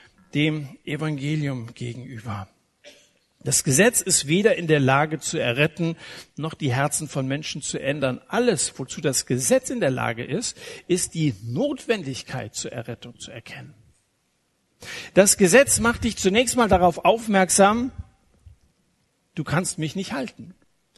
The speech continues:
Das Gesetz macht uns bewusst, es gibt, es gibt gewisse Vorstellungen Gottes für unser Leben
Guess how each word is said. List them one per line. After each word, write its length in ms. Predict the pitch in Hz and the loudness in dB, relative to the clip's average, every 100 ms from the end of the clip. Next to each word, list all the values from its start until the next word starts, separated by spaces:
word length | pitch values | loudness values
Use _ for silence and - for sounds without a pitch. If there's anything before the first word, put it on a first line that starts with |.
| - - - - | -20 -18 -18 0
Das 360 | - 180 - - | 4 6 4 0
Gesetz 720 | 196 175 165 185 185 - - - - | 0 4 6 6 6 4 2 0 -4
macht 260 | 196 226 - | -2 0 -2
uns 220 | 226 - | -6 -2
bewusst, 640 | 170 151 269 - - - - _ _ _ _ _ _ _ _ _ _ | 0 2 2 2 -2 -8 -16 _ _ _ _ _ _ _ _ _ _
es 240 | - 175 - | -2 0 2
gibt, 360 | 226 - - - | 0 -2 -14 -4
es 220 | 175 - | 0 0
gibt 200 | 214 - | -2 -4
gewisse 360 | 190 175 - 185 | 0 2 2 0
Vorstellungen 840 | - 277 - - 180 170 214 196 | 2 2 4 4 4 2 -2 2
Gottes 320 | 185 233 226 | 2 2 -2
für 100 | 208 | -2
unser 240 | 180 165 | 0 2
Leben 440 | 156 156 180 220 | 4 4 4 0